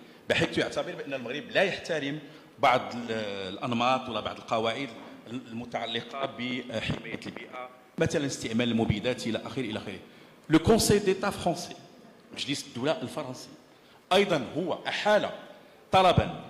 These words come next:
وفد إليه عن طريق محاكم فرنسية، والحالة هذه السؤال المطروح: كيف استطاع البوليزاريو أن يخترق الدول الأوروبية؟ يمكن أيضًا أن نتحدث عن بلجيكا،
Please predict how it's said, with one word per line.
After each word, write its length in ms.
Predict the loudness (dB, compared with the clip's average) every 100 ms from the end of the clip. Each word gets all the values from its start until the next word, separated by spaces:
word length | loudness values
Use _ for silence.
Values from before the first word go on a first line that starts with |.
| -18 -12 -8
وفد 280 | -6 -8 -10 -12 -14 -20 -2
إليه 460 | 4 8 8 6 0 -6 0
عن 140 | 2
طريق 320 | 6 4 4 0 -10 -12
محاكم 380 | -6 -6 -4 -4
فرنسية، 560 | 0 0 0 -4 -6 -8 -14 -20 -20 -20 -10
والحالة 600 | -6 2 4 4 4 4
هذه 220 | 4 2 -2
السؤال 380 | -4 -2 2
المطروح: 560 | 2 4 2 2 0 -6 -12 -20 -20 -20 -12
كيف 140 | -8
استطاع 400 | -4 -2 0 0 0
البوليزاريو 640 | -4 -8 -6 -4 -4 -4
أن 160 | -4
يخترق 680 | -4 -4 -2 -2 -2 -6 -6 -10
الدول 300 | -6 -2 0
الأوروبية؟ 560 | -2 -4 -6 -8 -12 -14 -20 -20 -20 -20 -20 -20 -20 _ _ -20 _ -20 -18 -8
يمكن 340 | -6 -2 0
أيضًا 280 | 0 0 -2 -2
أن 60 | -4
نتحدث 480 | -6 -8 -8 -6 -4
عن 120 | -4
بلجيكا، 460 | -6 -6 -10 -12